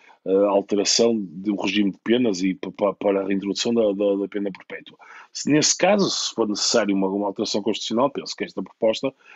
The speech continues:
está completamente morta e não tem qualquer tipo de hipótese de passar.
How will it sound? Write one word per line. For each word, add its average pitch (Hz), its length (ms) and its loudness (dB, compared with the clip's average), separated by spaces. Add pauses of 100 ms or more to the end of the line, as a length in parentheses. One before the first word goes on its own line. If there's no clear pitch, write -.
(120)
está - 180 0
completamente 110 580 0
morta 110 400 2
e 113 120 0
não 87 160 -8
tem 90 100 -10
qualquer 98 280 -2
tipo 98 260 -8
de 104 80 -4
hipótese 104 420 -2
de 107 60 -18
passar. 110 400 0